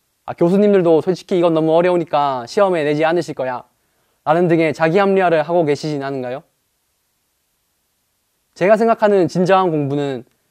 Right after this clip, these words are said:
그런 어려운 부분들을 공부하는 겁니다. 내가 모르는 것들을 하나 둘 채워가는 것이 진정한 공부라고 저는 생각하기 때문입니다.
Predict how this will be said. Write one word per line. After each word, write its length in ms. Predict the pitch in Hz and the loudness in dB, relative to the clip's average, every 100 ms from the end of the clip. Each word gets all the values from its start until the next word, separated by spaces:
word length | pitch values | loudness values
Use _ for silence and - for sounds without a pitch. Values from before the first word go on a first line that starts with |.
| _ _ | _ _
그런 300 | 170 180 190 | 0 2 4
어려운 360 | 208 208 196 | 4 4 2
부분들을 420 | 156 160 147 143 | 0 -2 -2 -2
공부하는 400 | 131 139 139 139 | -4 -4 -4 -4
겁니다. 380 | 131 117 113 107 _ _ _ _ _ _ _ _ _ _ _ _ _ _ - | -6 -8 -10 -12 _ _ _ _ _ _ _ _ _ _ _ _ _ _ -4
내가 260 | 151 190 | 2 4
모르는 360 | 175 170 208 220 | 4 6 6 6
것들을 600 | 208 196 175 165 151 131 | 2 2 4 4 4 0
하나 340 | 190 202 196 | -2 0 0
둘 340 | 165 180 175 156 | 2 4 4 2
채워가는 420 | 202 196 175 175 | 0 0 0 -2
것이 340 | 151 214 262 - | -2 -4 -8 -12
진정한 420 | - 147 160 170 | -8 -4 0 0
공부라고 460 | 151 147 139 135 135 | 0 -4 -2 -4 -4
저는 220 | 135 131 | -8 -8
생각하기 340 | 151 156 147 147 | -8 -6 -8 -6
때문입니다. 560 | 165 147 117 113 110 | -6 -6 -8 -12 -14